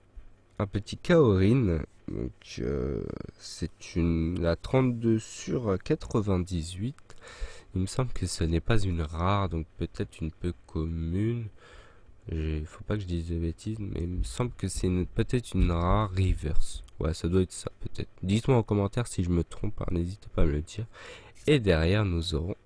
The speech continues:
donc un petit Pyrax que je n'avais pas eu encore, il me semble. Donc Pyrax en rare, voilà.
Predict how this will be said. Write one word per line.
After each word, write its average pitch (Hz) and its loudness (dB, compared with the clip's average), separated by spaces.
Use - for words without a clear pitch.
donc 85 -6
un 139 0
petit - -2
Pyrax 98 4
que 87 0
je 85 -2
n'avais 82 0
pas 127 6
eu 98 4
encore, 98 0
il 90 2
me 87 0
semble. 113 2
Donc 78 -2
Pyrax 104 0
en 123 4
rare, 87 2
voilà. - -2